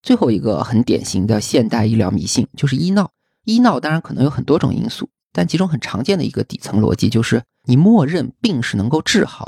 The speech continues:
的，而且治病这件事情里面，医生他有其主要作用、负主要责任。但实际的情况是，大多数疾病都是靠自愈的，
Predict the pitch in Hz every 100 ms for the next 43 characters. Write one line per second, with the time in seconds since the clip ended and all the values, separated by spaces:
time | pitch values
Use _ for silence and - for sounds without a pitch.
0 | - - _ - 139 151 - 190 170 151
1 | 139 139 139 143 104 - - 123 - 185
2 | - 202 180 156 - - - - - -
3 | - _ - - - 247 - 98 175 -
4 | _ _ _ 220 - 127 214 165 - 98
5 | 107 101 - 85 - _ _ 247 156 139
6 | 120 - - 107 113 110 - 87 - 92
7 | 101 -